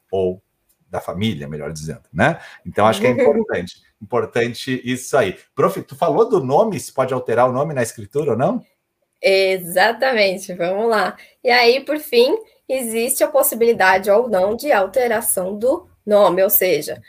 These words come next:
Speaker 2: um companheiro, a, a, em, em isonomia ao casamento, adquirir, até colocar o sobrenome do outro, né?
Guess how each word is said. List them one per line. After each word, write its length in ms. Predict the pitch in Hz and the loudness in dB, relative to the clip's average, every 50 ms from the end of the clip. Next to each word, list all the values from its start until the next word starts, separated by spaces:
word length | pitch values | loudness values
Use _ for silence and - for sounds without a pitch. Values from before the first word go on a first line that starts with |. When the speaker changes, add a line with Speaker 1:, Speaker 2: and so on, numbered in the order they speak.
| - _ - | -20 _ -12
Speaker 2:
um 80 | 190 | -8
companheiro, 720 | 196 220 196 202 - 233 233 220 208 208 226 254 302 330 - - _ _ - | -6 -6 -4 -2 0 0 0 2 2 2 4 4 2 2 0 -8 _ _ -6
a, 800 | - 185 180 180 160 - - - - - - - - - - | -2 0 0 0 0 0 -4 -8 -10 -14 -14 -14 -14 -12 -10
a, 60 | - - | -10 -8
em, 120 | - 208 208 - - - | -6 -4 -4 -4 -4 -4
em 400 | 170 196 190 190 175 175 180 185 | -4 -4 -4 -4 -4 -6 -6 -4
isonomia 500 | 180 185 190 190 196 196 196 190 180 180 | 0 2 2 2 2 2 2 0 0 0
ao 60 | 185 | 0
casamento, 640 | - 233 214 226 233 240 220 202 208 226 277 269 262 | 0 0 0 2 2 2 2 2 2 0 2 2 0
adquirir, 640 | 240 196 214 214 - - 233 214 190 190 220 226 | 0 0 -2 -8 -8 -8 -8 -8 -8 -6 -6 -6
até 160 | 202 - 175 175 | -6 -4 -6 -6
colocar 680 | - - 175 190 202 196 - - 196 190 202 214 220 | -4 -2 0 0 -2 -2 -2 0 2 4 4 4 2
o 60 | 220 | 0
sobrenome 600 | 226 - 214 190 185 196 190 185 180 175 185 208 | 0 -2 -2 -2 -2 -2 -2 -2 -2 -4 -4 -2
do 140 | 202 226 220 | 0 2 2
outro, 380 | 175 151 160 160 _ - 175 175 | 2 2 0 -4 _ -12 -10 -8
né? 240 | 170 165 185 220 | -6 -4 -6 -6